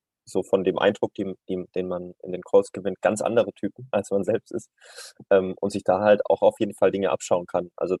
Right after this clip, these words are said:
teilweise eben nicht, wenn man Unternehmen ansprechen will, nicht zu verkopft sein muss, sondern einfach mal rausgeht und die anspricht. Und das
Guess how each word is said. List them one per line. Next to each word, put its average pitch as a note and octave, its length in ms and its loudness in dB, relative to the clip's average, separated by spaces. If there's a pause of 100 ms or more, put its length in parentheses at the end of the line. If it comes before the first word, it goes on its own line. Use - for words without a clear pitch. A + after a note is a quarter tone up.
teilweise G2 460 4
eben F#2 180 -4
nicht, A2 340 -6
wenn F3+ 100 0
man F#3 200 -2
Unternehmen G2 440 0
ansprechen G2+ 480 -4
will, F#2+ 160 0
nicht G2+ 160 -10
zu G#2 120 -14
verkopft - 360 -6
sein F2+ 240 -4
muss, - 280 -10
sondern F2+ 300 -4
einfach G2+ 240 -6
mal F#2 140 -2
rausgeht F#2+ 520 0
und F2+ 320 -12 (560)
die - 100 4
anspricht. - 520 -4
Und F#2 220 -6
das - 140 -4